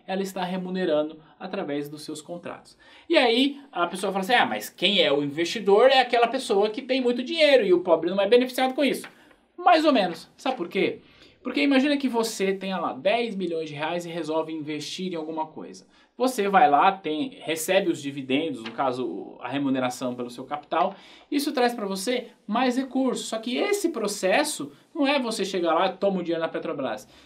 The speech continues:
Existe um monte de profissional envolvido nesse processo que está sendo remunerado pelo seu respectivo salário.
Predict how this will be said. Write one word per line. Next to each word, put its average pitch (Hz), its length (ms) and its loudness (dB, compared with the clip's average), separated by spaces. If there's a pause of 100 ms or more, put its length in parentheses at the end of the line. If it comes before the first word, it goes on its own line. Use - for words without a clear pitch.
(160)
Existe 233 160 -4
um 240 60 4
monte 240 220 -2
de 226 80 -4
profissional 202 720 0
envolvido 143 680 -6
nesse 135 220 -2
processo 143 580 -4
que - 80 -20
está 131 180 -10
sendo 135 200 -8
remunerado 123 720 -4 (240)
pelo 110 160 -16
seu 113 160 -14
respectivo 107 420 -20
salário. 117 500 -4